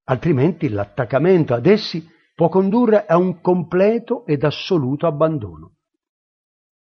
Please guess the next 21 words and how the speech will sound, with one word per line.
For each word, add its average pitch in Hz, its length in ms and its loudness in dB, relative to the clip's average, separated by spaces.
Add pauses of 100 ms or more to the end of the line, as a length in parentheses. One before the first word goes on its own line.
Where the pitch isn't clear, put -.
Se - 180 -2
esaminiamo 131 680 2
i 110 140 -4
casi 117 480 -4
di 107 180 -8
tutte 175 360 -6
quelle 117 240 -4
persone 113 840 -2
che 131 120 -4
sono 131 280 2
sprofondate 123 1400 -2
in 113 140 -6
questo 127 260 -4
abbandono, 131 840 2 (320)
riscontriamo 208 840 0
sempre 220 720 -2 (380)
che 147 120 0
sono 170 280 2
arrivate 190 600 0
a - 160 -6
questo 208 600 -2